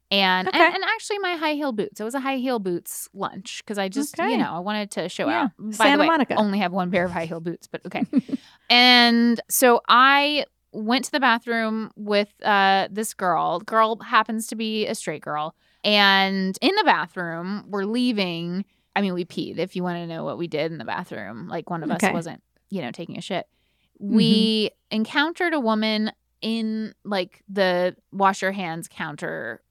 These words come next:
Speaker 1: area.
Speaker 2: Okay.
Speaker 1: And, um, she's wearing a black, s-, like, spaghetti strap cropped number, uh,
Speaker 2: Mm-hmm.
Speaker 1: with some black jeans and then, like,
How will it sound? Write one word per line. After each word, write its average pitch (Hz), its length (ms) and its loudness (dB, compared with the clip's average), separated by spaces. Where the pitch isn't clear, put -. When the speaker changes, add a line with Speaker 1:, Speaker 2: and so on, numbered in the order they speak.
Speaker 1:
area. 165 320 -4
Speaker 2:
Okay. 202 320 2
Speaker 1:
And, 214 460 4
um, 196 600 2
she's 339 500 -4
wearing 233 760 0
a 196 380 0
black, 240 800 0
s-, - 220 -12
like, 214 200 -6
spaghetti 240 880 -4
strap 226 760 4
cropped - 840 4
number, 190 840 -2
uh, 190 560 6
Speaker 2:
Mm-hmm. - 200 -16
Speaker 1:
with 208 240 0
some 196 480 -2
black 202 420 2
jeans 185 720 -4
and 196 240 -2
then, 202 240 -2
like, 180 260 -4